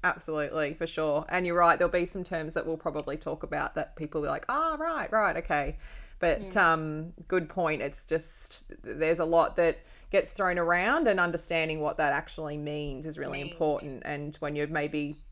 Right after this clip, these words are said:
Speaker 1: coming in to see us or even thinking about your own health, like, if you're using words like leaky gut, like, what that actually refers to. 'Cause sometimes we'll even get clients, won't we, will come in with their, their forms filled out, and their main reason for coming is their leaky gut. And it's just like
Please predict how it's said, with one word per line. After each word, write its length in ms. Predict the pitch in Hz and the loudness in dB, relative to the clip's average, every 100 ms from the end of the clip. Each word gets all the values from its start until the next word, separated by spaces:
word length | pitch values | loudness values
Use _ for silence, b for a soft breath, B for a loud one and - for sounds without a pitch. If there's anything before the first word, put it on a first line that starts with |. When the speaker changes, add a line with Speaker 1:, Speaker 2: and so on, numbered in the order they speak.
| - | -12
Speaker 1:
coming 320 | - 156 147 | -6 -4 -2
in 360 | 151 151 147 160 b b b b | -4 -4 -6 -12 b b b b
to 80 | 185 | -8
see 300 | - 180 165 | 0 4 6
us 260 | 165 165 | 6 4
or 140 | 170 170 | 2 2
even 140 | 170 | 2
thinking 360 | 170 175 170 156 | -2 -6 -6 -6
about 300 | 147 147 - | -2 -2 -2
your 280 | 156 151 147 | -2 -2 -2
own 80 | 156 | -4
health, 560 | 160 156 156 - - | 0 0 0 -6 -4
like, 400 | 165 151 143 - - | 2 2 2 -4 -10
if 180 | 165 - | -8 -6
you're 80 | 156 | -4
using 420 | 160 156 156 147 | -2 -4 -4 -2
words 240 | 147 143 | -2 0
like 160 | 147 - | -2 -4
leaky 280 | 143 151 143 | -6 -8 -6
gut, 300 | 147 139 - | -4 -2 -4
like, 140 | 127 | -6
what 220 | 143 - - | -6 -6 -6
that 120 | - | -6
actually 280 | - - 143 | -6 -10 -10
refers 360 | - 135 147 | -6 -6 -6
to. 160 | - 135 | -6 -8
'Cause 120 | 190 | -2
sometimes 380 | 254 294 339 302 | 0 4 2 4
we'll 140 | 196 170 | 4 4
even 140 | 165 | 2
get 140 | 156 - | -2 -2
clients, 440 | 165 156 - - 175 | -4 -4 -4 -8 -6
won't 180 | 180 - | -4 -2
we, 120 | 165 | 0
will 220 | 160 156 | 0 0
come 440 | - 175 160 156 - | -2 -2 -2 -4 -8
in 200 | 170 165 | -6 -4
with 140 | 160 165 | -2 0
their, 320 | 156 156 156 B B B B - - | 2 0 -4 B B B B -20 -4
their 240 | 185 165 160 | 4 4 4
forms 500 | - 196 202 196 - | 2 4 2 0 0
filled 260 | 196 170 | 2 4
out, 260 | 165 160 156 | 4 4 2
and 240 | 170 165 160 | 0 -2 0
their 140 | 160 | 0
main 260 | 165 160 156 | 0 -2 0
reason 280 | 156 160 160 | -2 -2 -8
for 100 | 160 | -8
coming 400 | 165 160 156 151 | -4 -4 -4 -6
is 140 | 156 | -2
their 160 | 156 151 | 0 0
leaky 360 | 160 156 151 | -2 -4 -6
gut. 460 | 147 151 139 - - | -2 0 0 -2 -6
And 120 | 175 | -6
it's 140 | - | -6
just 220 | 170 165 170 | -6 -4 0
like 520 | 160 151 - - | 2 2 -2 -12